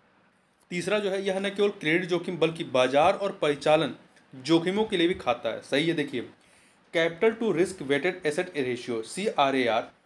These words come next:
बैंक की पूंजी का उसके जोखिमों से अनुमात-, अनुपात है। सीआरआर, सीआरएआर की गणना बैंक की पूंजी को क्रेडिट जोखिम,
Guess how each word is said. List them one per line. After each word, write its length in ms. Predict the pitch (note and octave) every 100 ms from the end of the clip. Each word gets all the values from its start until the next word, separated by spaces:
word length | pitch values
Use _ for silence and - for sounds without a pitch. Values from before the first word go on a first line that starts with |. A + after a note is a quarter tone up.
| _
बैंक 360 | B2 B2 E3 G3
की 80 | G3+
पूंजी 380 | - D3 C#3+ F#3+
का 160 | G3
उसके 300 | G3 E3 D#3+ D3+
जोखिमों 440 | B2+ B2+ C#3 E3
से 80 | E3
अनुमात-, 420 | D3+ C#3 C#3+ D3 -
अनुपात 380 | C#3 C3+ D3 D3
है। 80 | E3+ - _ _ _ _ _ -
सीआरआर, 960 | - A3 B3+ - D#3 D#3+ - D3 C3 - _ _ _ _
सीआरएआर 1500 | - A3 A#3+ B3+ - B2+ B2 B2+ G3 - - A#3+ B3+ C3 C3+
की 140 | C3+
गणना 260 | C#3 A#2 C3+
बैंक 360 | A#2+ C3 D3 D#3
की 80 | E3
पूंजी 460 | - D3+ D#3 F#3+ A3+ -
को 120 | F#3 F3+
क्रेडिट 420 | - D3 F3+ D3+
जोखिम, 340 | C#3 C3 C#3